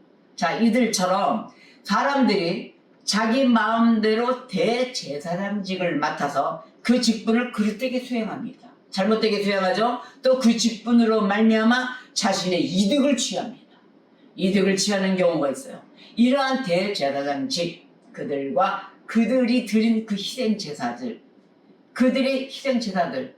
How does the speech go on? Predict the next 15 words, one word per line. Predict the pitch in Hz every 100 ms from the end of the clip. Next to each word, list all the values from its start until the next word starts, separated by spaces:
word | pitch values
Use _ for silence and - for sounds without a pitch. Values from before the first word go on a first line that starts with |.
| -
이게 | 196 226
하나 | 247 233
하늘에 | 240 254 214 220
올라갈까요? | - 170 202 180 151 170 233
하나님 | - 208 185
앞에 | 180
상달이 | 208 226 202 202 214
될까요? | 190 - 156 190 240 - _ - - - - -
바로 | 185 247 269
이러한 | 277 233 247 233
것이 | 185 170 220 226 - - - -
거짓된 | - 180 247 233 - 254 226 214
것들이기 | 202 196 180 156 -
때문에 | 170 202
상달은커녕 | - 208 214 196 180 156 135 131 - 247 262 - -